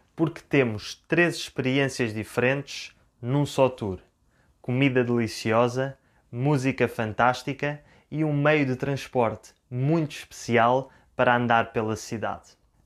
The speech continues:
Não se esqueçam de que podem marcar o tour através do link na descrição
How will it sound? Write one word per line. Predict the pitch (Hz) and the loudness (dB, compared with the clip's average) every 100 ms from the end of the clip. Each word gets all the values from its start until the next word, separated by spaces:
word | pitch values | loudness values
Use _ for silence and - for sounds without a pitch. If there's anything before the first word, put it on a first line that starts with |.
| - | -6
Não | 120 135 151 | 2 4 2
se | 143 139 | 0 -6
esqueçam | - - 139 123 110 98 | -6 0 0 0 -4 -4
de | 101 | -8
que | - | -12
podem | - 127 120 120 | -2 0 2 0
marcar | 117 113 - 117 | -2 -2 2 2
o | 117 | 0
tour | 113 120 110 107 _ _ - | -4 -6 -6 -8 _ _ -8
através | 110 - 113 123 113 | -4 0 2 2 0
do | 110 113 127 | -2 -2 -2
link | 139 113 123 | -2 -4 -2
na | 131 | -2
descrição | 123 - 110 107 - 117 123 147 | -2 -6 -10 -8 -2 0 0 -2